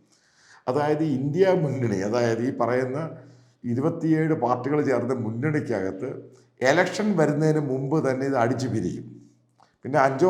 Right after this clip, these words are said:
ആറോ പത്തോ പാർട്ടി വരും. നിതീഷ് ഏതാണ്ട് പോകുന്ന,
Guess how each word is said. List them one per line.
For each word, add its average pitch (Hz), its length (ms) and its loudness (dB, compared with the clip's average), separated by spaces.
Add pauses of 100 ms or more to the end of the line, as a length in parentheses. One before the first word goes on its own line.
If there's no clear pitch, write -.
ആറോ 160 220 8
പത്തോ 139 320 2
പാർട്ടി 131 320 0
വരും. 120 280 -2 (380)
നിതീഷ് 160 420 2
ഏതാണ്ട് 156 320 2
പോകുന്ന, 147 400 0